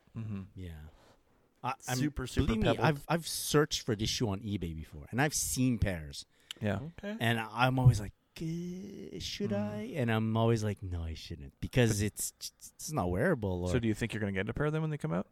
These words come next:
Speaker 2: I
Speaker 1: You're not really a
Speaker 2: I,
Speaker 1: six,
Speaker 2: I'd like
Speaker 1: a
Speaker 2: to
Speaker 1: six
Speaker 2: think
Speaker 1: wearer.
Speaker 3: This is his Duke
Speaker 2: What
Speaker 3: shoe.
Speaker 2: What, what is this? That's supposed to
Speaker 3: This
Speaker 2: mean?
Speaker 3: is his Duke shoe.
Speaker 1: Well, you don't, you don't wear sixes that much, do you?
Speaker 2: Um, I have three pairs of sixes.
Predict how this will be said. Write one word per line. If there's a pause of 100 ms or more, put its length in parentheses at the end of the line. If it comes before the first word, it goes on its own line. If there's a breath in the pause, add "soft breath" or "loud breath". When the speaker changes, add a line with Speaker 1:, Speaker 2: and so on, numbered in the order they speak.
(500)
Speaker 2:
I (1600 loud breath)
Speaker 1:
You're
not
really
a
Speaker 2:
I,
Speaker 1:
six,
Speaker 2:
I'd
like
Speaker 1:
a
Speaker 2:
to
Speaker 1:
six
Speaker 2:
think
Speaker 1:
wearer. (240)
Speaker 3:
This
is
his (120)
Duke
Speaker 2:
What
Speaker 3:
shoe. (380)
Speaker 2:
What,
what
is
this? (180)
That's
supposed
to
Speaker 3:
This
Speaker 2:
mean?
Speaker 3:
is
his
Duke
shoe.
Speaker 1:
Well,
you
don't,
you
don't
wear
sixes
that
much, (440)
do
you?
Speaker 2:
Um,
I
have
three
pairs
of
sixes.